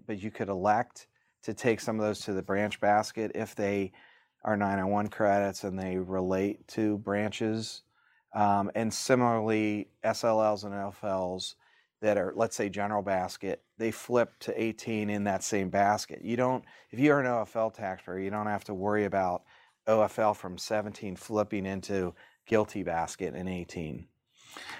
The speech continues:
And the last thing I'll say is on interactivity. Um, you know, we just got over five hundred pages of earnings stripping regs, three hundred pages of F T C regs. Um, we're getting reg packages on beat and other provisions.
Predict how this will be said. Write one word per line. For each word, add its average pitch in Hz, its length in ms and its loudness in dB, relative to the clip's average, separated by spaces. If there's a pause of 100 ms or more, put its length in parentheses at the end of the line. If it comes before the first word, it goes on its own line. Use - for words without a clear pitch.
(280)
And 117 240 12
the 113 60 12
last 135 320 12
thing 135 160 2
I'll 110 100 4
say 107 380 4
is 101 160 -4
on 98 240 -4
interactivity. 101 1000 -2 (600)
Um, 107 460 4
you 131 100 -6
know, 123 100 2
we 131 80 2
just 123 160 -6
got 120 120 6
over 107 140 2
five 107 260 2
hundred 101 200 -6
pages 95 400 -6
of 92 160 -6 (420)
earnings 117 280 -2
stripping 95 300 -4
regs, 87 540 -2 (480)
three 120 140 8
hundred 113 160 8
pages 101 400 -2
of 98 200 -2
F 98 140 0
T 95 120 -8
C 101 200 -4
regs. 85 640 -2 (600)
Um, 101 340 6
we're 98 120 0
getting 101 380 0
reg 104 260 4
packages 98 540 0
on 95 180 -4
beat 104 460 -2
and 104 80 -8
other 101 220 0
provisions. 95 760 -4